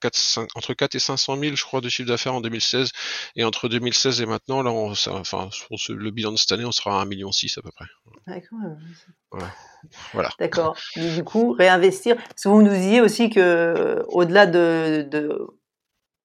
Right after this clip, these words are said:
Speaker 2: d'accompagner encore le développement de l'entreprise, c'est aussi, euh, euh, dans un, un souci de, de bien-être au travail pour vos collaborateurs, euh, que vous
Speaker 1: Exactement.
Speaker 2: réinvestissez.
Speaker 1: Comme je le disais tout à l'heure, on, on se retrouve à l'étroit et, euh, le, le, le,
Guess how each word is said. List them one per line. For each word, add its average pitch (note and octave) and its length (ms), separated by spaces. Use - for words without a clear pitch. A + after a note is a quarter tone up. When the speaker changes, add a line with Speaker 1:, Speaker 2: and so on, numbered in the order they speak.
Speaker 2:
d'accompagner E3+ 500
encore E3 280
le C#3+ 120
développement D3+ 360
de D#3+ 60
l'entreprise, F#3 500
c'est F3 80
aussi, D#3+ 300
euh, D#3 380
euh, - 280
dans D3+ 260
un, D#3 420
un D#3 140
souci G#3+ 560
de, E3 220
de D#3+ 120
bien-être F3 380
au E3 40
travail F#3 380
pour D#3+ 220
vos D#3 120
collaborateurs, D3+ 800
euh, D3+ 220
que D3+ 60
vous D3+ 340
Speaker 1:
Exactement. B2 460
Speaker 2:
réinvestissez. - 360
Speaker 1:
Comme B2+ 200
je B2 120
le A#2+ 60
disais A#2+ 200
tout C3 240
à B2 60
l'heure, C3 220
on, A2 360
on A#2 80
se - 100
retrouve A#2+ 320
à A#2 40
l'étroit D3 640
et, A#2 180
euh, G#2 260
le, A#2+ 280
le, A#2 220
le, A#2+ 300